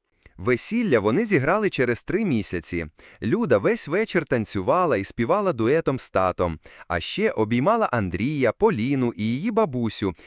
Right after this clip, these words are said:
яка нещодавно вийшла на пенсію і приїхала в гості з заходу.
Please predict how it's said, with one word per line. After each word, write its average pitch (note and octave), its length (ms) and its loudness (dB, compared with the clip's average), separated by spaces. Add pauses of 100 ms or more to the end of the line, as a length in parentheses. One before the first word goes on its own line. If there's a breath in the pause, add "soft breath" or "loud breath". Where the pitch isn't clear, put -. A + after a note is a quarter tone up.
яка G2+ 260 0
нещодавно A2+ 600 0
вийшла A2 360 -2
на F2 120 0
пенсію C3+ 580 -2
і G2 120 -6
приїхала C#3+ 520 -2
в G2 80 -2
гості G3 360 -2
з F3 40 -4
заходу. E2+ 640 0